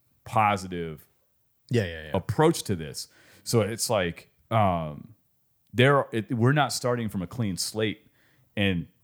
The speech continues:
Speaker 1: that means that we have to actually defer to other people that are wise.
Speaker 2: Well, yeah, I
Speaker 1: Yeah.
Speaker 2: think with that, the, the way that you, like, fill out that conversation,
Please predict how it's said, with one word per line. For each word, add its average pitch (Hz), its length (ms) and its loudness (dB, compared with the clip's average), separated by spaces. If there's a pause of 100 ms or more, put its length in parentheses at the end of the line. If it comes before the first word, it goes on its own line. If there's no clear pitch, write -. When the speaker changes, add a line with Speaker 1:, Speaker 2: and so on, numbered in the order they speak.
(360)
Speaker 1:
that 117 180 0
means 113 200 0
that 107 80 -6
we 107 140 -4
have 101 200 -2
to - 120 -12
actually 90 300 -8
defer 95 280 -6
to 87 100 -8
other 85 120 -12
people 92 240 -10
that 82 60 -8
are 78 60 -10
wise. 80 500 -10 (440)
Speaker 2:
Well, 127 100 2
yeah, 85 260 -4 (100)
I 135 80 2
Speaker 1:
Yeah. 139 120 4
Speaker 2:
think 110 120 0
with 123 140 -4
that, 80 180 -12
the, 82 240 -14
the 101 160 -6
way 98 220 -8
that 95 80 -8
you, 95 160 -10
like, 85 180 -12
fill 110 200 -8
out 98 100 -6
that 85 160 -10
conversation, 80 840 -12